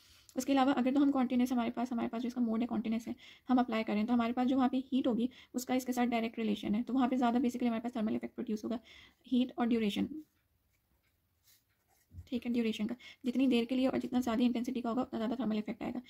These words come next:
दूसरा हमारे पास क्या है कि अगर तो हम पल्स मोड यूज़ करते हैं तो इसमें हमने मार्क स्पेस रेशियो देखना होता है, ठीक है। अब अगर सपोज हम वन रेशियो फ़ोर यूज़ करें तो वहाँ पे हमारे पास जो थर्मल, थर्मल इफेक्ट होगा वो कम प्रोड्यूस होगा, लेकिन अगर हम वन रेशियो वन यूज़ कर, करते हैं तो वहाँ पे हमारे पास जो थर्मल इफेक्ट है वो ज़्यादा होगा।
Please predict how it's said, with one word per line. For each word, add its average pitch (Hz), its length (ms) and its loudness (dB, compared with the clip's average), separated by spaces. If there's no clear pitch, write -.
दूसरा 277 220 4
हमारे 262 220 6
पास 262 180 -2
क्या 247 100 -2
है 233 60 0
कि 277 100 -2
अगर 247 260 0
तो 262 120 -2
हम 262 140 2
पल्स 247 260 0
मोड 233 140 0
यूज़ 214 180 -2
करते 226 180 -6
हैं 247 100 -8
तो 254 60 -2
इसमें 269 220 2
हमने 269 140 4
मार्क 233 240 2
स्पेस - 320 -4
रेशियो 226 220 -4
देखना - 240 -2
होता 214 140 -4
है, 214 60 -4
ठीक 247 200 -6
है। 240 60 -8
अब 262 140 -2
अगर 262 160 4
सपोज 269 280 0
हम 262 120 4
वन 247 140 4
रेशियो 247 220 2
फ़ोर 247 180 2
यूज़ 214 180 -2
करें 226 160 -2
तो 247 100 -2
वहाँ 254 140 2
पे 254 80 -2
हमारे 233 160 0
पास 247 120 -4
जो 254 60 -4
थर्मल, 240 260 -2
थर्मल 240 160 2
इफेक्ट - 220 -2
होगा 233 160 -2
वो 269 60 -4
कम 254 140 4
प्रोड्यूस 226 320 0
होगा, 233 140 -2
लेकिन 247 160 2
अगर 240 160 2
हम 247 100 4
वन 233 140 2
रेशियो 247 220 0
वन 240 140 0
यूज़ 247 120 -6
कर, 240 140 -4
करते 240 200 -2
हैं 240 60 2
तो 247 60 2
वहाँ 240 120 6
पे 247 60 2
हमारे 233 220 0
पास 240 160 -2
जो 254 120 -8
थर्मल 233 180 0
इफेक्ट 226 220 -4
है 262 40 -2
वो 247 60 0
ज़्यादा 226 260 0
होगा। 226 180 -2